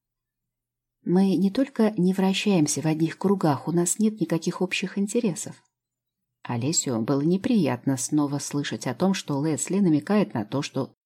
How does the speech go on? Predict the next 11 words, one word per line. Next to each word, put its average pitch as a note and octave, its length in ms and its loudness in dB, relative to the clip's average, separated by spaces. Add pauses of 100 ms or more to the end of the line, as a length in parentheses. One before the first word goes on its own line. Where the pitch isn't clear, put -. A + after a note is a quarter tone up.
(200)
другой F#3+ 400 4
мужчина, D3 460 0
какой-нибудь G#3 720 2
тонко G3+ 320 0
чувствующий - 640 -6
дизайнер – C#3 560 0 (280)
подошел G#3+ 420 0
бы G3+ 120 2
ей G3 200 2
гораздо F#3+ 440 -2
лучше. - 380 -6